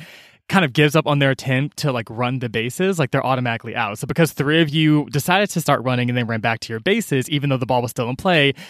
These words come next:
triple play." And everyone was like, "What the fuck?" And even I was like, "Okay." Um,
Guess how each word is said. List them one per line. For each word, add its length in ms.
triple 300
play." 540
And 100
everyone 220
was 80
like, 180
"What 340
the 100
fuck?" 320
And 140
even 200
I 80
was 160
like, 220
"Okay." 600
Um, 480